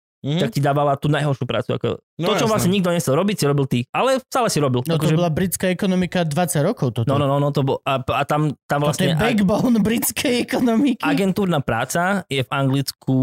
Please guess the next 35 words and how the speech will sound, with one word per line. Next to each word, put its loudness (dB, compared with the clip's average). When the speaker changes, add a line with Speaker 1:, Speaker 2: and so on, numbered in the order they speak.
Speaker 2:
obrovská 0
vec. -4
To -2
je 0
obrovský, 0
obrovský, -2
um, -4
obrovská -2
mašinéria, 2
Speaker 3:
Ja, 0
čo 0
Speaker 2:
kde 2
Speaker 3:
som 2
po-, 0
ja, 2
čo -2
som 0
videl, 2
tak -4
sú -6
celé, 0
že -2
tie, 0
jak 0
je 0
Walham 2
s -2
tou 0
Central 0
a 2
tieto, -2
sú -4
celé 0
ž-, -6
bloky 0